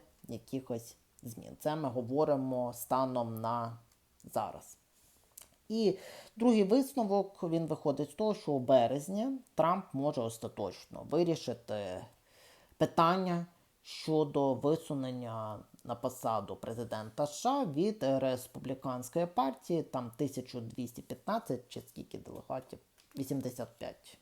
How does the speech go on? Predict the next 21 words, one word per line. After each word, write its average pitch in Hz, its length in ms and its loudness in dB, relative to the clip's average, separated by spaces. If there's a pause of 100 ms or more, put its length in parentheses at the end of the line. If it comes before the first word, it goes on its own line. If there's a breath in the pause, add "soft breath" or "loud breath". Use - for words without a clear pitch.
(140)
начебто, - 380 -16
потрібно 127 460 -6
здобути 196 540 -2 (520 loud breath)
для 147 200 4
того, 175 460 4
щоб 139 420 -2 (180)
отримати 127 1300 0 (200)
цю 123 200 -4
номінацію. 196 760 0
Якщо 135 360 -2
Трамп 123 380 -4
буде 127 200 -4
далі 110 340 -2
демонструвати 247 840 -6 (280)
такі 202 480 -6 (220)
показники, 165 760 -2 (160)
то, 185 500 4
власне, 123 560 2
він 113 360 -8 (280)
дійде 143 600 2 (240)
до 123 320 -4